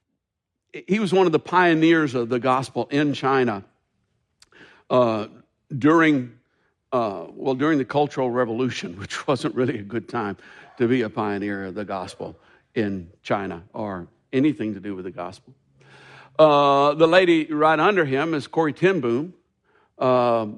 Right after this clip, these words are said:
she, uh, she spent time in a Nazi concentration camp. The Nazis killed her, her whole family. Uh, her sister was in, was in the camp with her and, and, uh, and was killed right before they were, they were freed and released.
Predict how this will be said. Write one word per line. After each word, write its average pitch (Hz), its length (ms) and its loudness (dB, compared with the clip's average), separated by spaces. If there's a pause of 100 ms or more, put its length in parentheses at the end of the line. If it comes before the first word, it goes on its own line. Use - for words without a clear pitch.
(320)
she, 165 400 2
uh, 131 160 2 (480)
she - 160 -8
spent 190 300 0
time 165 240 2
in 156 60 0
a 147 40 -2
Nazi 147 380 -2
concentration 143 720 -6
camp. 113 280 -8
The 120 60 -8
Nazis 127 400 -6
killed 135 380 -6
her, 123 240 -6
her 117 160 -6
whole 113 140 -6
family. 113 480 -6 (480)
Uh, 95 460 -6 (100)
her 127 100 -6
sister 135 400 -4
was 117 220 -6
in, 113 260 -4
was 113 180 -10
in 110 120 -4
the 107 80 -12
camp 104 300 -6
with 104 180 -8
her 113 140 -6
and, 92 140 -10 (440)
and, 101 320 -4
uh, 90 400 -8
and 123 120 -4
was 110 140 -10
killed 113 320 -6 (140)
right 110 200 -4
before 113 300 -8
they 110 160 -4
were, 101 220 -10 (100)
they 127 100 -2
were 104 140 -4
freed 117 340 -4
and 104 120 -10
released. 104 500 -8